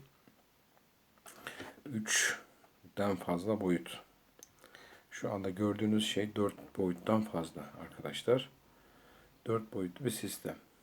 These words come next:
Yani ben ekranı değiştiriyorum. Telefonun ekranını değiştiriyorum şu anda. Siz tek değiştirdiğim ekranda görüyorsunuz.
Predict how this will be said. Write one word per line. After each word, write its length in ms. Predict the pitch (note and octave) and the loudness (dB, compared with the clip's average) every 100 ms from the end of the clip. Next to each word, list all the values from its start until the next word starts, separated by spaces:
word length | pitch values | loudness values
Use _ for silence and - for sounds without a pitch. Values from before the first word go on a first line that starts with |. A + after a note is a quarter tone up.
| - - _ _ _ _ _ _ _ _ _ _ - - - _ _ - | -20 -20 _ _ _ _ _ _ _ _ _ _ -20 -20 -20 _ _ -14
Yani 140 | G2+ G#2+ | -6 0
ben 180 | A2+ - | 0 2
ekranı 440 | G#2+ G#2+ G#2+ A#2+ | -2 2 2 2
değiştiriyorum. 540 | G2+ F2 - F2+ F2 | 0 -4 -8 -8 -8
Telefonun 440 | F2 G2+ G#2 G#2+ A2 | -4 -4 -2 -2 0
ekranını 440 | G2+ - G2+ G#2 | -2 -2 -2 -2
değiştiriyorum 480 | G2 F#2+ - A2 F#2 | -2 -4 -2 -4 -4
şu 220 | - F2 | -6 -10
anda. 260 | E2 E2+ C#3+ - _ _ _ - - - | -10 -10 -10 -12 _ _ _ -20 -20 -8
Siz 280 | - B2 - | -4 -4 -4
tek 220 | - G#2 A2 | -4 0 6
değiştirdiğim 580 | G#2 G#2+ - B2 C#3+ | 8 8 2 4 8
ekranda 420 | A#2 G2+ G2+ F#2+ E2+ | 8 6 4 4 2
görüyorsunuz. 720 | D2 D2 C#2 - - - | 0 -2 -4 -8 -10 -12